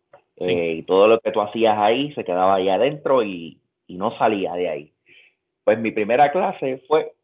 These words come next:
Speaker 2: eh, el señor Ricardo Cordero con todo su staff de, de maestros me recibieron y me dijeron, "¿Tú quieres ser luchador? Ok, firma aquí, paga aquí y venga por aquí." Cuando yo entré, lo primero que me dijo, "Para, primero, para tú aguantar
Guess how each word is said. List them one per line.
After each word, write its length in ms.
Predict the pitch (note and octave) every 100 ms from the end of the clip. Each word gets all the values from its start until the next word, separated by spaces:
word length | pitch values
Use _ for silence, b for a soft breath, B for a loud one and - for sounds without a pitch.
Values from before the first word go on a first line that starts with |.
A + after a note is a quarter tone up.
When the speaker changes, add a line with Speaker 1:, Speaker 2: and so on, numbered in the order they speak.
| _
Speaker 2:
eh, 640 | G2+ G2 F#2+ F2+ E2+ G#1+ -
el 120 | - F#2
señor 240 | F#2+ G#2
Ricardo 360 | A#2 B2+ B2+ B2+
Cordero 400 | A#2 B2+ C#3 B2
con 180 | G2 -
todo 300 | A2 A#2 A2+
su 80 |
staff 360 | A2 - B2 B2
de, 400 | A#2+ A#2+ A#2 A2+
de 100 | A2+
maestros 500 | A#2 B2 D3+ D3+ A#2
me 140 | G#2+ F#2+
recibieron 520 | F#2+ - F#2 C3 B2+
y 20 |
me 140 | A2+ G#2
dijeron, 260 | A2+ G2+ -
"¿Tú 120 | G#2+
quieres 220 | B2+ C3
ser 80 | D3
luchador? 400 | C#3 C3+ D3+ F#3+
Ok, 140 | - B2+ C3
firma 260 | G#2+ A#2 C3
aquí, 360 | C3+ G#3 A3 _ _ _ _ -
paga 280 | A2 A#2 C3
aquí 340 | - A#3 A#3+ _ _ _ _
y 120 | F#2+
venga 320 | G2+ G#2+ B2
por 160 | B2+ B2
aquí." 320 | G#2+ F#2+ F#2+ -
Cuando 300 | F2+ F2 E2+
yo 160 | G2
entré, 480 | A#2+ C3 D#3 D#3+ - - -
lo 220 | F#2+ F#2+
primero 340 | F#2 G2+ A2 A2+
que 60 |
me 120 | C3 B2+
dijo, 280 | C3 A2+
"Para, 240 | A#2 A2+ G#2+
primero, 300 | A2 C#3 F#3+
para 120 | D3
tú 180 | C3+ C#3+ - -
aguantar 640 | D3+ C#3+ C3+ - D#3 D#3+